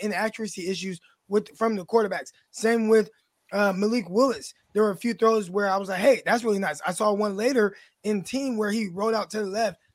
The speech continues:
and flicked the ball across his body on the money with touch to a cro-, uh, tight end running a crossing route. There were some good things, but I do agree that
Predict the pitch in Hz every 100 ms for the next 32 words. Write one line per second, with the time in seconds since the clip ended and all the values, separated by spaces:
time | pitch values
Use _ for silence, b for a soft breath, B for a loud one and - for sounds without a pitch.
0 | _ 202 190 - 233 247 226 220 220 202
1 | - 208 208 214 170 190 240 190 b b
2 | _ 214 233 202 208 240 208 180 185 -
3 | 240 202 - b _ - 233 202 170 -
4 | 226 190 190 180 190 208 202 226 196 -
5 | B - 214 220 180 160 208 214 - 185
6 | 190 214 151 B B 190 240 226 294 285
7 | 220 - 247 214 180 226 226 220 247 190
8 | 202 196 190 165 240 202 156 196 247 208
9 | 190 170 160